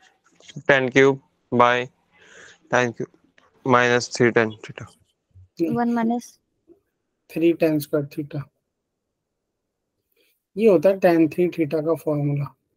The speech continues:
Speaker 2: अगर आप इस फॉर्मूले को देखो और इसमें देखो तो आपको यहाँ पे ए फंसता नजर आ रहा है, ए फंसता नजर आ रहा है, yes or no? अगर ये ए ना हो तो मेरा फॉर्मूला बन सकता है। तो यहाँ पर भी मैं क्या लूंगा,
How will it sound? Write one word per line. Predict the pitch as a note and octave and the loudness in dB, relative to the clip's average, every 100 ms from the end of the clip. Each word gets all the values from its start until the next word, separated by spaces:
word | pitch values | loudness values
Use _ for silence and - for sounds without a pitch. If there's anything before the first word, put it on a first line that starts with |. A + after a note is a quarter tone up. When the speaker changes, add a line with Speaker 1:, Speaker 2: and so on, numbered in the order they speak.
| _ _ _ _ _ | _ _ _ _ _
Speaker 2:
अगर | D3+ F#3+ | 2 4
आप | G#3+ G#3+ | 6 2
इस | A3 | -2
फॉर्मूले | - F3 E3 F3+ F#3 | 4 4 6 2 2
को | G3 | 2
देखो | E3 D3 F3 | 0 0 0
और | E3+ | 0
इसमें | - - F#3+ E3 | -4 -4 -2 0
देखो | D3+ D3 D#3+ D3 E3 _ - _ - | 0 0 -2 -2 -4 _ -20 _ 2
तो | |
आपको | F3+ F3 - | 4 4 2
यहाँ | G3+ F#3+ F3 | 2 2 2
पे | G#3 G#3+ | 0 2
ए | F#3 F#3 | 0 0
फंसता | E3+ D3 F3 | -6 -2 0
नजर | E3 D#3+ D#3+ | 2 2 0
आ | D3+ C#3 | 0 -2
रहा | D3 | -4
है, | C#3+ _ _ _ _ _ _ - | -10 _ _ _ _ _ _ -4
ए | F3 | -2
फंसता | F3+ F3 D#3 - | -2 -4 -4 0
नजर | E3 D#3+ D#3 | 0 2 0
आ | D3+ | 0
रहा | D3 | -2
है, | D3+ | -2
yes | F3 F3+ G#3 | -2 -2 0
or | G3 | 0
no? | E3 C#3+ _ _ _ _ _ _ - | -2 -6 _ _ _ _ _ _ -2
अगर | E3+ | 2
ये | F#3+ G3+ - A3 | 4 4 2 0
ए | F3+ | 2
ना | G3 F#3+ | 2 2
हो | F3 | 0
तो | E3+ F#3+ | 0 -2
मेरा | F#3 F#3 | 0 0
फॉर्मूला | - E3 E3 E3+ | 0 2 2 0
बन | D#3+ D#3 D3 | -2 -4 -4
सकता | D3 - D3 | -6 -8 -8
है। | D3+ | -8
तो | D#3+ F3+ | -8 -4
यहाँ | E3 D#3+ E3+ F#3+ | 0 2 0 0
पर | G3+ | -2
भी | A3 | 0
मैं | A3+ | -2
क्या | G#3+ G#3 | 0 0
लूंगा, | F3 D3+ C#3+ | 2 -2 -4